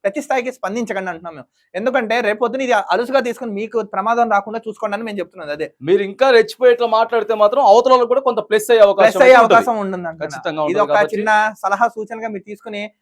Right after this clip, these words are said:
Speaker 1: మీరు చేసే పనిలో కరెక్ట్ వేలో ఇంకా బాగా వెళ్తారని మేము అయితే ఆశిస్తున్నాం. ఆ ఒక్క వీడియో, దానికోసం ఒక చిన్న వీడియో చేయడం కూడా జరుగుతుంది.
Speaker 2: రైట్.
Speaker 1: ఈ వీడియోని ఎవరు స్కిప్ చేసి, చేయకుండా చూసిన ప్రతి ఒక్కరికి ధన్యవాదాలు. మీకు గనక నచ్చినట్టయితే లైక్ చేయండి, కామెంట్ చేయండి, షేర్ చేయండి.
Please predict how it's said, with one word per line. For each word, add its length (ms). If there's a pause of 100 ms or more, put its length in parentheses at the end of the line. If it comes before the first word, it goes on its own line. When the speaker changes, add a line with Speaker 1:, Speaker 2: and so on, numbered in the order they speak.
(260)
Speaker 1:
మీరు 520 (100)
చేసే 140
పనిలో 340
కరెక్ట్ 260
వేలో 160
ఇంకా 220
బాగా 200
వెళ్తారని 300
మేము 100
అయితే 140
ఆశిస్తున్నాం. 480
ఆ 120
ఒక్క 180
వీడియో, 360 (160)
దానికోసం 460
ఒక 140
చిన్న 180
వీడియో 220
చేయడం 320
కూడా 160
జరుగుతుంది. 500 (260)
Speaker 2:
రైట్. 220
Speaker 1:
ఈ 40
వీడియోని 240
ఎవరు 100
స్కిప్ 240
చేసి, 200 (100)
చేయకుండా 320
చూసిన 160
ప్రతి 180
ఒక్కరికి 240
ధన్యవాదాలు. 560 (140)
మీకు 160
గనక 160
నచ్చినట్టయితే 440
లైక్ 280
చేయండి, 220
కామెంట్ 440
చేయండి, 160
షేర్ 380
చేయండి. 320